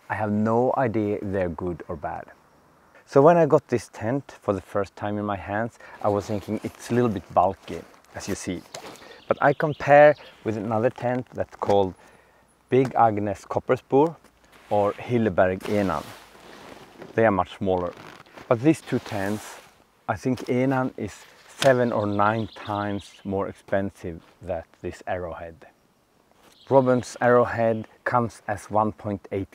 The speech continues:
kilo. It's not a super lightweight tent, but it's not super bad either. This is actually the weight of a lot of Zulu tents during nineteen eighties. And now we're going to pop up this tent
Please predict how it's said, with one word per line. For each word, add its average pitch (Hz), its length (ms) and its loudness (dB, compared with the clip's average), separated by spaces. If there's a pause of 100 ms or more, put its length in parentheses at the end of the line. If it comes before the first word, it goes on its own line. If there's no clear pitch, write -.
kilo. 78 500 -8 (140)
It's - 180 -10
not 131 160 -6
a 95 60 -8
super - 500 -6
lightweight 123 520 -4
tent, 147 280 -10 (520)
but 143 200 0 (380)
it's - 260 -2
not 107 220 -4
super - 320 -10
bad 90 320 -2
either. 85 420 -6 (160)
This 135 160 0
is 123 160 -4
actually 110 400 0
the 98 140 -2
weight 92 400 -2
of 95 80 -6
a 92 40 -4
lot 101 200 2
of 95 80 -4
Zulu 95 260 -6
tents 95 340 -10
during 92 280 -8
nineteen 90 340 -10
eighties. - 480 -10 (220)
And 113 100 -4
now 156 220 6
we're 143 120 4
going 107 180 0
to - 100 -14
pop - 240 0
up 123 160 0
this 123 160 -8
tent 120 260 -6